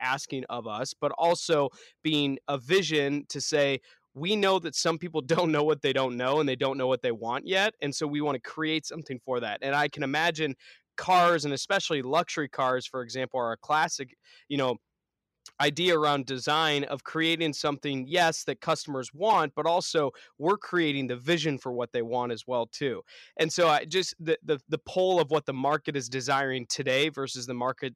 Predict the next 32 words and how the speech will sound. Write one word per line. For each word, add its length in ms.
you 160
know, 60
what 160
they're 120
desiring 460
in 80
three 260
years, 360
I 80
gotta 160
imagine 400
is 100
such 500
a 40
difference 420
for 160
you. 280
And, 160
and, 260
you 120
know, 160
how, 220
how 180
to 80
create 340
something 280
that's 160
amazing 560
today 420
versus 420
something 300
that's, 220